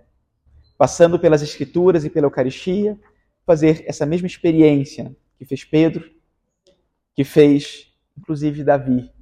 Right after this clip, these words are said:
no Salmo, e os discípulos de Emaús. É a fé que nos ajudará a ver, através de uma palavra e através de um pedaço de pão,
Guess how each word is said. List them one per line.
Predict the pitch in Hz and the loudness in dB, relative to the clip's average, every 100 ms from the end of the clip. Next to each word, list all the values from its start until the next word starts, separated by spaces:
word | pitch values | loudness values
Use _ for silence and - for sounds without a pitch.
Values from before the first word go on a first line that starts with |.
| _ _ _ _ _ _ | _ _ _ _ _ _
no | - | -18
Salmo, | - 123 113 117 120 - _ _ _ _ _ _ _ | 2 4 4 2 -6 -16 _ _ _ _ _ _ _
e | 165 | -2
os | 151 | 0
discípulos | 143 147 135 131 | 0 -2 -2 -2
de | 139 | 0
Emaús. | 127 120 107 - - _ _ _ _ _ _ _ _ _ _ _ _ _ _ _ _ _ 127 _ _ _ _ _ _ _ _ _ _ _ _ | 2 0 -2 -8 -20 _ _ _ _ _ _ _ _ _ _ _ _ _ _ _ _ _ _ _ _ _ _ _ _ _ _ _ _ _ _
É | 139 | -2
a | |
fé | 147 175 175 - - - _ _ _ _ | 2 4 4 2 -8 -20 _ _ _ _
que | 160 | -2
nos | 165 | 2
ajudará | 170 160 170 190 | 2 4 2 2
a | |
ver, | 160 180 160 139 - | 2 4 4 0 -4
através | 147 - 147 143 160 190 277 - - _ _ _ _ _ _ _ _ _ _ _ | -4 2 2 6 6 6 2 -6 -18 _ _ _ _ _ _ _ _ _ _ _
de | 147 | -2
uma | 147 | 2
palavra | 151 143 156 170 160 180 180 - _ _ _ - | 4 6 6 4 0 -6 -8 -14 _ _ _ -8
e | |
através | 156 147 156 165 | -4 0 0 0
de | |
um | 165 | -2
pedaço | 156 151 - | -4 -2 -4
de | 143 | -8
pão, | 151 131 117 - - - | -6 -4 -4 -8 -18 -18